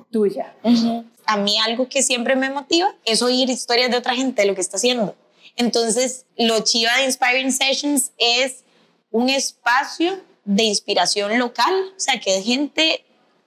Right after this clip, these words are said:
Speaker 2: eh, tica, que está haciendo cosas chivas. No tiene que ser como una cosa súper grande, así. O sea, si no es, o sea, que la gente pueda llegar y contar su historia e inspirar a alguien en temas específicos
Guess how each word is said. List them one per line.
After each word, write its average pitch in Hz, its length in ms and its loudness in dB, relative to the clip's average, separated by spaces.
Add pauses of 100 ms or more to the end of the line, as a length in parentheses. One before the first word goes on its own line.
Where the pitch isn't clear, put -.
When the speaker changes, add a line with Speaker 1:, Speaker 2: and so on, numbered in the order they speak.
Speaker 2:
eh, 208 320 0
tica, 269 360 -2 (100)
que 240 80 0
está 208 140 0
haciendo 226 300 -2
cosas 294 380 -2
chivas. 403 520 -2 (420)
No 233 260 0
tiene 262 280 -2
que 277 120 -2
ser 247 200 0
como 285 420 -2
una 277 500 -2
cosa 285 320 0
súper 262 440 0
grande, 294 580 0
así. 302 480 0 (260)
O 247 40 -2
sea, 277 140 2
si 269 140 -2
no 240 260 -2
es, 285 300 0
o - 40 -8
sea, 277 200 -2 (160)
que 247 80 -2
la 226 100 2
gente 220 200 0
pueda 285 220 -2
llegar 226 320 2
y 285 60 -2
contar 233 300 0
su 247 60 -8
historia 262 340 0
e 294 40 2
inspirar 208 400 0
a 240 160 2
alguien 269 300 -2
en 208 140 2
temas 214 280 -2
específicos 277 720 -2